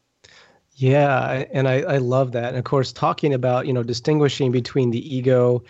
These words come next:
and the inner therapist or the Holy Spirit. And one of the questions that I get a lot is, how do you tell the difference <laughs> between the ego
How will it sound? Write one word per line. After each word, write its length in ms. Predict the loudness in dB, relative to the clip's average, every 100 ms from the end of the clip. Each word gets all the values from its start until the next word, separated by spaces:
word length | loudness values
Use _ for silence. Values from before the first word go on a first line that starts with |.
| -16 -4
and 140 | 0
the 100 | 0
inner 180 | 0 -2
therapist 540 | -2 -2 -2 -2 -6 -6
or 40 |
the 140 | -6
Holy 240 | -6 -4 -4
Spirit. 540 | -6 -4 -2 -2 -4 -4
And 120 | 0
one 100 | 4
of 40 | 2
the 60 |
questions 380 | 2 -2 -2 -6
that 120 | -4
I 100 | -4
get 140 | -2 -4
a 60 |
lot 320 | -6 -8 -8
is, 320 | -8 -8 -10 -14 _ _
how 160 | -4 -2
do 60 | 0
you 80 | -2
tell 180 | -2
the 80 | -2
difference 480 | -2 -6 -8 -12 -4
<laughs> 180 | -2 -2
between 320 | -4 0 -2
the 160 | -2 -4
ego 440 | 0 2 0 -2